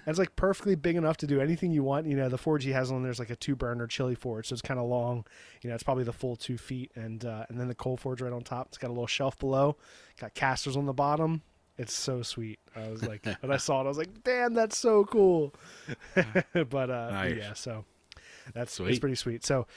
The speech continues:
Speaker 1: check out Dave Franz on, uh, Instagram, Dave underscore Franz. He's a
Speaker 2: Cool.
Speaker 1: good dude. He was actually, uh, and he's, he's right up in Harrisburg, P A. He was up at the, uh, the, the Blackthorn Hammerin',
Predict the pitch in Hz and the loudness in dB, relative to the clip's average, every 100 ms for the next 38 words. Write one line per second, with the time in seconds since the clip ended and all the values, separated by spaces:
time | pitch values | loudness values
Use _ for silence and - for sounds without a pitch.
0 | - - - 156 131 143 135 143 135 135 | -12 0 4 4 4 2 2 0 0 2
1 | 131 - 139 127 123 131 123 131 135 139 | -2 -4 -2 0 0 -2 -2 -2 -2 -2
2 | 135 127 127 123 120 120 123 117 107 - | -4 -2 -2 -2 -2 -2 -2 -8 -8 -8
3 | 113 107 - 101 123 113 - - - - | -8 -10 -12 -12 -12 -14 -12 -10 -10 -12
4 | _ _ _ _ - - - - - - | _ _ _ _ -14 -14 -14 -20 -20 -10
5 | - 110 101 127 123 - - - 147 165 | -6 -4 -6 -6 -8 -8 -16 -2 2 4
6 | 143 - 143 131 127 123 120 - 127 143 | 2 0 2 4 4 2 0 -6 -2 0
7 | 147 147 202 220 160 135 139 165 - 120 | -2 -2 0 2 2 0 0 -2 -2 -4
8 | 113 127 127 120 - _ - - 139 135 | -2 0 0 0 -4 _ -20 -4 0 2
9 | 131 135 127 - 120 117 113 113 113 113 | 2 0 -4 -4 -2 -2 -2 -6 -6 -8
10 | 110 _ - 110 117 120 - 127 120 120 | -8 _ -8 -6 -6 -6 -6 -6 -4 -4
11 | 120 120 147 185 123 104 | -6 -6 -4 -2 -2 -4